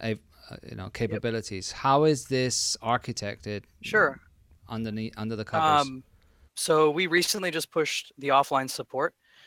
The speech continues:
Speaker 2: Uh, that was back in, like, early March, I believe. Um, and Dan has written a couple of blog posts on the Trello blog for the more technical details. But the main idea is that we've sort of disconnected the U I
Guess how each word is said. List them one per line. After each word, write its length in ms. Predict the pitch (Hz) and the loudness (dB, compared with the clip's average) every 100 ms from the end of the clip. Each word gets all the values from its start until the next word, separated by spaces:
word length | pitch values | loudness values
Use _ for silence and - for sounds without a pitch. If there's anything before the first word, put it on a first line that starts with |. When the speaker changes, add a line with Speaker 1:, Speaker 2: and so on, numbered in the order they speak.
| _ - | _ -2
Speaker 2:
Uh, 400 | 139 131 127 127 | 2 4 4 4
that 140 | 120 | 2
was 140 | 127 123 | -2 -2
back 220 | 120 135 | -2 -2
in, 140 | 123 | -12
like, 160 | 117 - | -14 -10
early 200 | 131 127 | -8 -8
March, 300 | 120 123 131 | -2 -2 -2
I 80 | 139 | -4
believe. 460 | 135 139 151 156 - _ _ _ _ | -4 -4 -4 -8 -18 _ _ _ _
Um, 540 | 139 135 131 127 127 139 | 4 6 8 6 2 -6
and 300 | 151 143 143 143 160 | -2 0 -2 -4 -4
Dan 240 | 165 190 196 | 4 4 6
has 240 | 180 139 | 2 2
written 240 | 151 151 | 0 0
a 80 | 139 | -4
couple 460 | - 139 135 143 135 | -2 -2 0 0 0
of 180 | 123 - _ - | -2 -12 _ 2
blog 200 | 135 143 | 2 4
posts 380 | 160 170 - - | 4 4 -2 -2
on 160 | 135 143 | 0 0
the 60 | 135 | 0
Trello 280 | 147 135 | 0 0
blog 300 | 123 127 127 | 2 4 4
for 80 | - | 0
the 80 | 127 | -6
more 220 | 120 120 - | -8 -10 -8
technical 680 | 131 - 135 147 131 127 127 - | -8 -6 -8 -4 -4 -4 -8 -10
details. 440 | 139 180 190 196 - _ - _ - | -2 2 2 0 -12 _ -20 _ -8
But 80 | 147 | -4
the 80 | |
main 260 | 156 170 185 | 2 4 4
idea 640 | 170 147 127 143 151 143 | 4 2 0 2 4 4
is 200 | 127 127 | 4 0
that 260 | 131 127 123 | 0 0 0
we've 180 | 135 127 | -6 -4
sort 240 | 175 165 | -2 -2
of 140 | 120 | -2
disconnected 720 | 143 139 - 147 139 139 127 | 0 0 0 0 0 0 -6
the 120 | 123 123 | -8 -8
U 280 | 123 120 | -8 -2
I 380 | 113 113 123 139 | 2 4 4 0